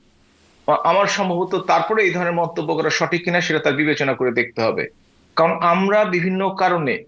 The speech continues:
রাজনৈতিক বক্তব্য দেওয়ার জন্য বিভিন্ন অপরাধের আসামিরা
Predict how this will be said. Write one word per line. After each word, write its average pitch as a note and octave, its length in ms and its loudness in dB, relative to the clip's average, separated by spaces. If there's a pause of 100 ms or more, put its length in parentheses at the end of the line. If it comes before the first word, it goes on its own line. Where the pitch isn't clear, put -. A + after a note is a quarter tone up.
(200)
রাজনৈতিক D3+ 600 0
বক্তব্য D3+ 480 -2
দেওয়ার D3 420 0
জন্য C#3+ 440 0 (600)
বিভিন্ন F3 500 2
অপরাধের E3 920 0
আসামিরা D#3 640 0